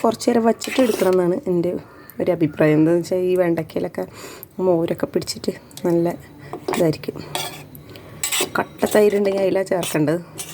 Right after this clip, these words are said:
എൻ്റെ കാണാൻ മഞ്ഞ കളറാണെങ്കിലും എരിവുണ്ട് കേട്ടോ. ഞാൻ പറഞ്ഞില്ലേ എൻ്റെ കാശ്മീരി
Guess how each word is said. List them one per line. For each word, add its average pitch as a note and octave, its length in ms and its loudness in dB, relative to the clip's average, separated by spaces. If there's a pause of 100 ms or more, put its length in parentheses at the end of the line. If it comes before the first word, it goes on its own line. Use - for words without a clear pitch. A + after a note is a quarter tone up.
(140)
എൻ്റെ G3 200 2 (680)
കാണാൻ F#3+ 440 2 (140)
മഞ്ഞ G#3 260 2
കളറാണെങ്കിലും G3 640 2 (340)
എരിവുണ്ട് F3 420 2
കേട്ടോ. C#3+ 180 -2 (240)
ഞാൻ F3+ 160 -2
പറഞ്ഞില്ലേ D#3 280 2
എൻ്റെ D#3 200 0
കാശ്മീരി E3 440 0